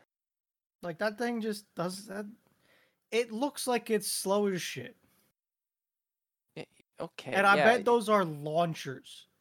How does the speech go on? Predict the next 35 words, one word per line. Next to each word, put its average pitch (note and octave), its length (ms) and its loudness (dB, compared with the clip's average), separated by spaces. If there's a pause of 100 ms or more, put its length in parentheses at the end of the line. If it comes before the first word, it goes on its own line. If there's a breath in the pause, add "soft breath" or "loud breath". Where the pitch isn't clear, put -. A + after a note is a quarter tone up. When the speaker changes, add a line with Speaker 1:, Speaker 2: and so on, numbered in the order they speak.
(160)
Speaker 1:
by C#3 160 -10
the C3+ 100 -14
way. - 280 -16 (2000)
Like C#3+ 280 -6
Speaker 2:
What - 40 -16
do A#2+ 60 -12
you G#2+ 60 -8
mean? G#2 100 -10 (320)
Yes. B2+ 400 -2 (420)
Speaker 1:
those D#3 140 -8
back E3 280 -6
things, A3 460 -8
they G#3 160 -4
launch F3 540 2
shit. - 440 -6 (2500)
Speaker 2:
I G2+ 60 -6
think F#3+ 300 -8
that G#2 200 0
one G2+ 140 -8
might F#2 160 -6
be G2 100 -8
the F2 120 -8
Storm G2+ 340 -4
Chaser F#2+ 380 -6
one, G2 180 -10
'cause - 100 -20
they G#2+ 60 -4
have G#2+ 100 -2
the G2+ 100 -2
hydraulics F#2+ 540 2
that - 160 -6
plant F#2+ 300 -4
into F#2+ 160 -10
the F#2+ 80 -4
ground. F2+ 400 -6